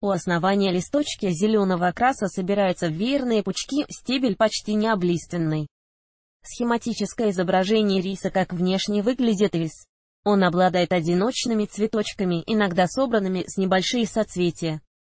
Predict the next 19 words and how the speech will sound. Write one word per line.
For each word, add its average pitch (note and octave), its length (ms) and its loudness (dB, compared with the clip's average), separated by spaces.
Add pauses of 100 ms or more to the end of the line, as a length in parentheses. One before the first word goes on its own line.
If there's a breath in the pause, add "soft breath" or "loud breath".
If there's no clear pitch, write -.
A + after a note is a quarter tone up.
(140)
Зачастую G#3+ 540 -2
тонкий A#3 320 0
аромат F#3+ 420 2
их B3+ 120 -2
не G#3 160 0
сильно B3+ 380 0
ярко G#3+ 420 2
выражен, E3+ 560 0
но F#3 180 0
случаются A3 600 -2
и G#3+ 60 4
исключения, F#3+ 920 -2
и G3+ 120 -4
благоухание G#3 800 0
этого F3+ 300 2
растения B3 640 0
наполняет G3 640 2
весь A3+ 220 0
сад. F3 320 -2